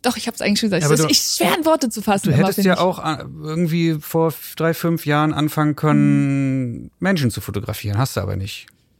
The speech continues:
Speaker 1: Vielleicht ist es auch einfach das, dass ich halt einfach auch schon seit Jahren, ich bin einfach ein Tierfanatiker.
Speaker 2: Mhm.
Speaker 1: Ich liebe das einfach, die, und vielleicht liebe ich das halt auch einfach so, weil sie eben so echt sind, bedingungslose Liebe, ehrlich, ne? Und, äh, bei Menschen ist das immer manchmal,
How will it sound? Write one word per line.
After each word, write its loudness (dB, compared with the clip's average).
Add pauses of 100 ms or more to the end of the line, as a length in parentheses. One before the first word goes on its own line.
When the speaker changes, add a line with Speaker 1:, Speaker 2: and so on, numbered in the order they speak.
(300)
Speaker 1:
Vielleicht 2
ist -2
es -6
auch -2
einfach 0
das, -4
dass -2
ich -2
halt -2
einfach -2
auch -6
schon 0
seit 0
Jahren, 4
ich -12
bin 2
einfach -2
ein -2
Tierfanatiker. -6 (120)
Speaker 2:
Mhm. 6
Speaker 1:
Ich 2
liebe 4
das 2
einfach, -4
die, -4 (300)
und 4
vielleicht 2 (120)
liebe 4
ich 2
das -2
halt -2
auch -4
einfach -2
so, -2
weil 2
sie -2
eben 0
so -8
echt -4
sind, -2
bedingungslose 2
Liebe, 4
ehrlich, 0 (220)
ne? 2 (360)
Und, 4
äh, 2
bei 2
Menschen 2
ist -8
das -4
immer 2
manchmal, 0